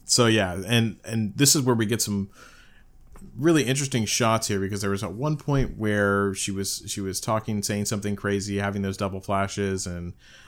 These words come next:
um, you see a, a, like, a black silhouetted Milo over her shoulder, and then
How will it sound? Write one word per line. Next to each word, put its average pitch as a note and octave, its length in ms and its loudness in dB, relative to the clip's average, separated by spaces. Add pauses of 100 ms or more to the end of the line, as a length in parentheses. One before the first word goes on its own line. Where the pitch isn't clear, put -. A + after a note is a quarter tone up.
(160)
um, F#2+ 580 0 (720)
you A2 200 -2
see A2 540 2
a, G2+ 180 -2 (200)
a, G2 160 -10
like, F#2+ 220 -12
a F2+ 160 -4 (220)
black C3+ 320 4
silhouetted A2 1080 4
Milo G#2 960 2 (760)
over A#2 400 4
her G#2 160 -2
shoulder, C3+ 840 0 (960)
and G#2+ 880 2 (480)
then G#2+ 840 0